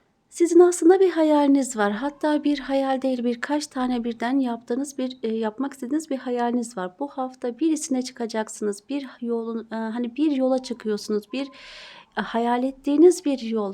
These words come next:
bir hikayeye başladığınız gözüküyor. Burada araba kartıyla aslında ne söylüyor biliyor musunuz? Sen o kadar güzel oldun ki. Sen bu hafta oldun. Bitti. Senin için her şey bitti.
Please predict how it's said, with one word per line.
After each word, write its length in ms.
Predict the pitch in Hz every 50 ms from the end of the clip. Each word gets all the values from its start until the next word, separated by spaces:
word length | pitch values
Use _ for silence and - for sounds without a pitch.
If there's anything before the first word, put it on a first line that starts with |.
| 196 -
bir 100 | 247 254
hikayeye 720 | 254 254 247 247 240 - 240 220 214 208 214 220 254 269 254
başladığınız 580 | 247 240 233 - - 233 240 233 247 233 -
gözüküyor. 540 | - 220 208 - 214 - - 240 269 330 415 - - _ _ _ _ _ _ _ _ _ _ _ _ _ _ _ -
Burada 280 | 220 208 214 214 233 233
araba 320 | 226 233 233 233 277 285
kartıyla 580 | - - 294 277 269 269 - 269 254 254 240 -
aslında 600 | - 240 240 - - 285 277 269 277 277 285 277 - - - - - - - - _ -
ne 200 | 240 240 285 302
söylüyor 580 | 302 - - 269 247 233 220 220 220 220 214 220
biliyor 220 | 226 240 262 254
musunuz? 340 | 254 240 - - 220 214 214
Sen 320 | - - - 311 311 302
o 100 | 294 277
kadar 280 | - 262 262 - 247 240
güzel 360 | 240 247 233 226 240 233 226
oldun 400 | 226 220 220 214 - 233 226 226
ki. 300 | 214 - - 208 196 190 - _ _ _ _ _ _ _ _ _ _ _ _ _ - -
Sen 360 | - - - 320 320 302 269
bu 120 | 254 262 262
hafta 300 | 262 254 262 254 - 226
oldun. 440 | 226 226 220 220 - 220 214 208 - _ _ _
Bitti. 340 | - 226 233 233 - - 262
Senin 260 | 254 - - 311 339
için 260 | 320 302 - 311 294 294
her 220 | 294 311 320 311
şey 300 | 302 - - 233 214 208
bitti. 260 | 208 208 - - 202